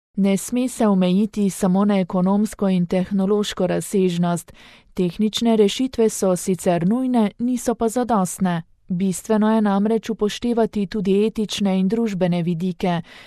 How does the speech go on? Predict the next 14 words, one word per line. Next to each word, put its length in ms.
ter 200
vplive 500
nove 340
paradigme 720
razvoja 500
in 100
napredka 680
na 220
kratek, 600
srednji 640
in 120
dolgi 420
časovni 640
rok. 300